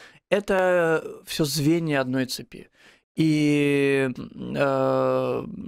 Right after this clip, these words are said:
это я, и я считаю, что это хорошее назначение Антона Кореневича на эту должность, и я надеюсь, что, э, эта должность будет достаточно влиятельна, чтобы, э, м,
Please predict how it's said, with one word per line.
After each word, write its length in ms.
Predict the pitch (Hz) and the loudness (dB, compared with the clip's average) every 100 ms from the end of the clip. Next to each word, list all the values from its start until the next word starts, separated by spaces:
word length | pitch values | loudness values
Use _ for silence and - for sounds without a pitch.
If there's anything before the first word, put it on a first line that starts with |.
| - - - - - - | -14 -16 -18 -20 -20 -6
это 400 | 160 180 170 170 | -2 0 2 2
я, 220 | 156 151 | 0 -2
и 240 | - 156 156 | 0 0 2
я 120 | 160 | 0
считаю, 240 | - 175 | 0 -4
что 120 | - 156 | -4 -4
это 220 | 147 131 | -2 -2
хорошее 400 | - 139 - 139 | -2 -6 -6 -6
назначение 640 | 135 135 131 156 143 139 131 - - _ | -4 -2 -2 -2 -2 -2 -4 -14 -20 _
Антона 380 | 131 131 143 139 | -8 -4 -2 -2
Кореневича 800 | 143 139 139 135 135 131 - 131 | -4 -4 -2 0 -2 -2 -2 -2
на 420 | 131 131 127 127 | -2 -2 -2 -4
эту 220 | - 143 | -4 -2
должность, 720 | 131 240 269 208 151 - - | 2 2 0 -2 -2 -6 -6
и 300 | 143 139 135 | -2 0 0
я 240 | 135 143 135 | 0 -2 -2
надеюсь, 380 | 135 135 147 143 | -2 0 -2 -2
что, 360 | - 139 135 - - - - | -4 -2 -2 -4 -20 -16 -4
э, 180 | 143 135 - | -2 -2 -4
эта 180 | 156 | -4
должность 540 | 143 147 160 165 165 160 | 0 0 0 -2 -4 -4
будет 380 | 143 151 156 143 | -4 0 0 -2
достаточно 500 | 139 - 143 - 139 | -4 -4 -8 -4 -2
влиятельна, 680 | 131 131 147 202 202 165 139 | -2 0 0 -2 -4 -8 -4
чтобы, 340 | - 131 131 - - - _ _ - | -4 -2 -4 -8 -20 -20 _ _ -2
э, 540 | 147 143 135 131 131 135 - _ | 0 2 2 2 0 -4 -14 _
м, 340 | - 143 139 | -6 -4 -4